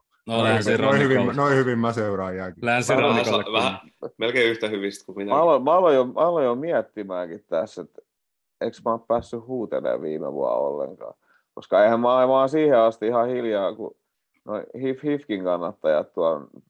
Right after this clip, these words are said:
Speaker 4: Facebookissa huutelee aina jotakin, mutta nyt, nyt kun tajus, että hifkin vielä tippui, niin nyt oli pakko huudella. <laughs>
Speaker 1: No mut joo,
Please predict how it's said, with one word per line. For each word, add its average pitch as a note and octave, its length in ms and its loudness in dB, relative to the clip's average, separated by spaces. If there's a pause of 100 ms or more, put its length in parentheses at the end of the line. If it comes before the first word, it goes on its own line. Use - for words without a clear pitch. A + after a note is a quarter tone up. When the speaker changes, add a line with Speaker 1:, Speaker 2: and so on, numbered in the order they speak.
(120)
Speaker 4:
Facebookissa E2+ 760 -4
huutelee C#2+ 480 -4
aina B1 300 -2
jotakin, C2+ 520 -4
mutta C2+ 260 -16 (600)
nyt, F#2 160 -12
nyt G#2 160 -8
kun G2 140 -10
tajus, G2 320 0
että G2 160 -6
hifkin A2+ 400 -6
vielä D2 240 -2
tippui, C#2+ 360 -10
niin C#2 100 -6
nyt - 100 -10
oli D2+ 140 -4
pakko - 420 -6
huudella. - 440 -10 (340)
<laughs> - 720 -10 (1300)
Speaker 1:
No E3+ 80 2
mut G3+ 160 2
joo, F#3 300 4